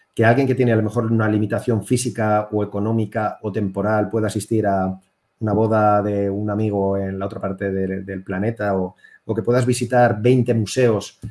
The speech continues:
en una sola tarde desde el asiento de tu casa. O sea,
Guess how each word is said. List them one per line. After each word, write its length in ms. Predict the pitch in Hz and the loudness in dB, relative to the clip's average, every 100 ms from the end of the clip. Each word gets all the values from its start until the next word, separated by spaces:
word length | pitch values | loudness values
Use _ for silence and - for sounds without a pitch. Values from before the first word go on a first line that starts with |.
| - _ _ | -16 _ _
en 140 | - 113 | -2 2
una 160 | 123 123 | 4 2
sola 240 | 123 107 | 2 2
tarde 500 | 127 123 117 101 - _ - | 2 2 2 0 -6 _ -6
desde 480 | 110 101 107 104 | -4 0 0 0
el 80 | 98 | 0
asiento 300 | 95 110 101 | -2 -2 -2
de 80 | 104 | -4
tu 80 | 95 | -4
casa. 420 | 113 - 113 110 _ _ _ _ _ _ _ | -4 -4 -6 -8 _ _ _ _ _ _ _
O 40 | _ | _
sea, 260 | 110 - | -4 -4